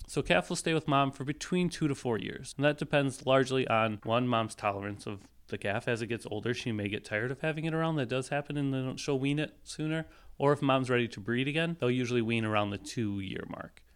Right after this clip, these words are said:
If she's not in a breeding situation and we're not pushing her to breed or there's not a recommendation or whatnot, the baby can actually stay with mom for about four years.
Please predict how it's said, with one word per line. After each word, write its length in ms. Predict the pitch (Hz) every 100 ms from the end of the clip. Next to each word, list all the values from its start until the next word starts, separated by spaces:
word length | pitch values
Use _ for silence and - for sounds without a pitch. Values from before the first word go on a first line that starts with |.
| -
If 380 | 127 120 - -
she's 260 | - - 107
not 280 | 131 160 165
in 60 |
a 40 | 151
breeding 220 | 151 156
situation 540 | 151 151 156 156 170
and 100 | 120
we're 100 | 101
not 320 | 101 101 - - _ _ _ _ _ _ -
pushing 320 | 131 117 139
her 100 | 143
to 60 | 139
breed 400 | 139 139 139 123
or 220 | 107 104
there's 160 | 101
not 160 | 117 110
a 20 |
recommendation 680 | 107 104 113 107 110 131 117
or 260 | 101 98 104 _ _ -
whatnot, 480 | 131 - 139 - - -
the 180 | 143
baby 360 | 123 - 147 135
can 160 | 135 120
actually 320 | 135 131 123
stay 160 | -
with 120 | 107 104
mom 180 | 101
for 100 | -
about 260 | 135 127 120
four 240 | - 117 -
years. 420 | - - -